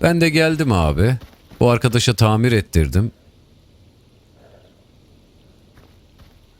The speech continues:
Evet, tamir ettirdim. Scar'ı da buna sattım yanlışlıkla, buna satacağıma. Scar'ı görür görmez çıldırdı.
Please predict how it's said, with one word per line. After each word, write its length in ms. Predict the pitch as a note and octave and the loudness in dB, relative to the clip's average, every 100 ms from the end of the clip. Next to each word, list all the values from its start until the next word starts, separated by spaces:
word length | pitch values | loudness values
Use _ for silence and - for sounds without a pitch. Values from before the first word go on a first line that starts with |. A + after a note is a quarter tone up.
| _ _ _ _ _ _ _ _ - - | _ _ _ _ _ _ _ _ -10 -2
Evet, 300 | E2+ F2+ E2+ | 2 2 2
tamir 320 | E2+ F2+ G2 | 0 2 0
ettirdim. 500 | F#2 - F2 F2 G2 | 0 0 -2 0 -2
Scar'ı 420 | - - G#2+ A2 | -2 0 0 2
da 100 | G#2+ | 0
buna 200 | F#2+ G#2+ | 0 0
sattım 420 | G2 F2 - D#2+ | 2 0 -2 -2
yanlışlıkla, 640 | D#2+ D#2+ D#2 D2+ F2 - D2 | 0 0 0 -2 -4 -2 -2
buna 180 | D#2 D#2 | 0 0
satacağıma. 760 | E2+ D#2 E2 D#2 D#2+ D#2 A2+ - - _ _ _ - | 0 0 0 0 0 0 -2 -4 -18 _ _ _ -10
Scar'ı 400 | - - - A#2+ | -4 0 2 2
görür 320 | B2 B2 D3 | 2 0 0
görmez 380 | C3 B2 B2+ D3 | 0 0 0 -2
çıldırdı. 760 | - B2+ C3+ D3 C#3+ C3+ G#2 | 0 0 2 0 0 0 0